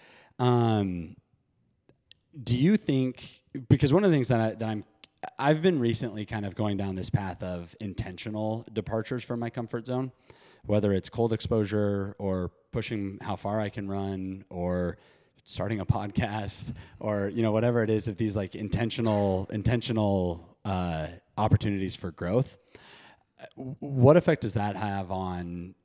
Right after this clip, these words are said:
you know, overall well-being? Like, can people live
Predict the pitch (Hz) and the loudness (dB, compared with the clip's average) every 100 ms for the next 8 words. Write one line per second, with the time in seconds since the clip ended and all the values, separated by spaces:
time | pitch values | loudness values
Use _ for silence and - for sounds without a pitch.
0 | _ 104 95 95 110 104 104 98 95 90 | _ -4 -4 0 0 0 0 0 -2 0
1 | 95 92 - 98 92 87 95 98 - - | -2 -2 -2 -2 -4 -4 -4 -4 -6 -10
2 | - 123 139 135 143 98 101 107 107 101 | -2 0 2 2 2 2 2 2 0 -4
3 | - | -16